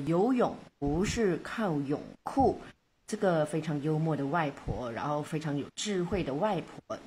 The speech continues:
啊，到底她呢是在讲什么呢？我们来看一下啊。那这位作者呢，他是一位日本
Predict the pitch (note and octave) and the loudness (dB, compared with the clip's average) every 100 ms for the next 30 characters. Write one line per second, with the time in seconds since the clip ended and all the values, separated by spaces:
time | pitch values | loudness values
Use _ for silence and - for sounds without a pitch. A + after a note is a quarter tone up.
0 | - D#3+ A#2+ - - _ _ F3+ F3+ C#3+ | -4 -2 -2 -6 -16 _ _ 0 0 -2
1 | - D#3 D#3+ D#3+ D3+ C#3 C#3 - _ - | -6 -2 0 0 0 -2 -6 -16 _ -14
2 | E3+ F3 D#3+ - - D3+ - F3 D3+ G3 | -4 -2 -2 -6 -12 -10 -4 -2 0 2
3 | G3+ E3+ D3+ B2 C3+ B2 A#2+ - F3+ C#3+ | 2 2 0 -2 -6 -6 -8 -6 -4 -4
4 | A#2+ C3+ - D3+ - D3+ - - _ C#4+ | -6 -10 -6 -4 -2 -4 -6 -20 _ 0
5 | D#4 D4+ D4 C#4 C#4+ C4+ F#3 C#3+ C#3 D3+ | 2 2 2 2 2 2 2 0 0 0
6 | D3+ F#3+ F#3+ F#3+ F#3 F#3+ A3 G#3 G3+ A#3+ | -2 -2 -2 -2 -2 2 2 2 0 -2
7 | - | 0